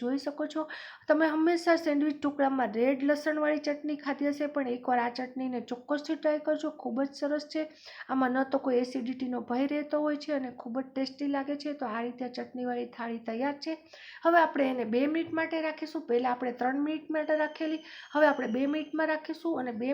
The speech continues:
મિનિટ પછી આપણી આ થાળી તૈયાર છે. પાછું આપણે એ જે ફર્સ્ટ લેયરમાં જેટલું ખીરું એડ કર્યું હતું એક એક ચમચો એટલું આપણે બધામાં એડ કરી અને સ્પ્રેડ કરી દઈશું જેથી આપણા ત્રણે ત્રણ લેયર સેમ થાય અને એની ખૂબ જ સરસ લાગે.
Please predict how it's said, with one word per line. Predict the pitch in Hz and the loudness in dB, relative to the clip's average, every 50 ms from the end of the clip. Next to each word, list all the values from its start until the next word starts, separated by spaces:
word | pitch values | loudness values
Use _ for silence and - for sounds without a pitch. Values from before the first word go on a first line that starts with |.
| 285 294 | 0 -2
મિનિટ | 294 285 - | -4 -6 -6
પછી | - 262 262 - 262 254 | -8 -6 -4 -4 -4 -4
આપણી | 247 247 269 254 247 247 247 | -4 -4 -4 -4 -2 -2 -2
આ | 247 - | -4 -4
થાળી | - 247 233 233 233 - | -4 -4 -4 -4 -6 -6
તૈયાર | 233 220 240 247 240 - - | -6 -4 -4 -4 -4 -4 -6
છે. | 277 269 - | -8 -6 -6
પાછું | 208 226 240 - - 302 294 | -6 -8 -6 -6 -4 -4 -4
આપણે | 302 294 330 330 330 330 - - - - - - - _ 330 - | -4 -2 -2 -2 -2 -4 -6 -14 -20 -20 -20 -20 -20 _ -6 -4
એ | - - - - - _ | -4 -4 -6 -10 -12 _
જે | - 294 285 - | -4 -4 -4 -2
ફર્સ્ટ | - 285 285 311 302 - 302 | 0 0 0 0 0 -2 -2
લેયરમાં | 302 311 311 302 302 294 302 294 285 | -2 0 0 0 0 0 0 0 0
જેટલું | 277 277 277 277 285 285 - | 0 0 0 -2 -4 -2 -2
ખીરું | 277 269 269 269 262 | -2 0 0 2 0
એડ | 254 254 254 | 0 -2 -2
કર્યું | - 269 285 | 0 -2 0
હતું | 277 285 277 277 | 0 0 0 0
એક | 277 285 | 0 -2
એક | 285 285 - | -4 -4 -2
ચમચો | 285 285 294 285 294 277 247 | -2 -2 -2 0 0 -2 -2
એટલું | 247 247 - - 262 254 | -2 -4 -6 -4 -2 -2
આપણે | 247 247 247 247 226 | -2 -2 -2 -2 -2
બધામાં | 247 247 254 247 247 247 247 | 0 0 0 0 0 -2 -4
એડ | 247 247 - - | -4 -6 -6 -6
કરી | 254 247 247 247 | -4 -4 -4 -4
અને | 240 240 240 233 | -4 -4 -8 -10
સ્પ્રેડ | - - 240 240 254 247 - - | -6 -2 -2 0 0 0 -2 -2
કરી | 277 294 311 285 | -2 0 0 0
દઈશું | 330 330 330 - 330 339 - - - - - - - | 0 0 0 -2 -4 -6 -6 -8 -14 -16 -16 -6 -4
જેથી | 269 262 - 277 254 233 | -4 -2 0 0 -2 0
આપણા | 220 - 247 247 247 | 0 0 0 0 0
ત્રણે | - 240 247 247 247 240 | 0 -2 0 -2 -2 -4
ત્રણ | 247 254 254 247 247 | -4 -4 -2 0 2
લેયર | 247 247 240 233 233 - | 2 2 2 0 -2 -6
સેમ | - - 247 262 294 311 302 - - _ _ _ _ _ _ _ - | -6 -4 -2 -2 -2 -2 -4 -8 -14 _ _ _ _ _ _ _ -2
થાય | 302 311 320 320 302 - 247 | 0 2 2 2 0 -2 -2
અને | 247 247 247 | -2 -2 -2
એની | 240 240 233 240 247 - - | -2 -2 -4 -6 -8 -8 -8
ખૂબ | - 233 214 226 277 | -6 -4 0 2 2
જ | 277 277 - | 0 0 -2
સરસ | - 285 277 294 285 294 - 277 285 | -2 0 0 0 -2 -4 -4 -4 -4
લાગે. | 285 277 294 311 | -2 -2 -4 -6